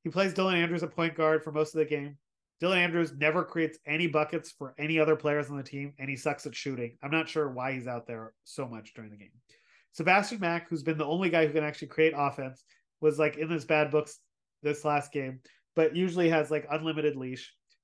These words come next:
Had a couple bad, like, gambles and turnovers. Yeah, he did.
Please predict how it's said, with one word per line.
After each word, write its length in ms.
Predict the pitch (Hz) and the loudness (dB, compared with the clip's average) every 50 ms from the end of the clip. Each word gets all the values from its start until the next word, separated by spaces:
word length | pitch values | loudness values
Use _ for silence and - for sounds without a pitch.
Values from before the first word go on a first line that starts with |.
| _ _ _ _ _ _ | _ _ _ _ _ _
Had 140 | - 185 208 | 2 4 4
a 40 | 202 | 4
couple 320 | 208 - 208 208 220 190 | 4 2 2 2 2 -2
bad, 460 | 156 160 170 170 175 175 175 175 170 | 0 4 4 6 6 6 6 4 2
like, 300 | 165 165 160 156 156 156 - _ _ _ _ _ _ _ _ - _ _ _ _ _ | 0 0 2 2 0 0 -4 _ _ _ _ _ _ _ _ -20 _ _ _ _ _
gambles 680 | 170 170 170 170 160 175 175 170 165 - - _ _ _ _ _ | 2 4 4 4 0 -2 -2 -2 -4 -8 -18 _ _ _ _ _
and 180 | 139 143 139 | -10 -10 -8
turnovers. 640 | 139 - 175 160 151 139 131 127 127 127 120 - - _ _ _ | -4 -2 -2 0 0 -2 -4 -8 -10 -12 -12 -16 -20 _ _ _
Yeah, 180 | 170 180 156 - - _ _ _ | -4 -4 -4 -4 -8 _ _ _
he 120 | _ 160 160 | _ -6 -2
did. 200 | 147 151 101 | -2 -2 -2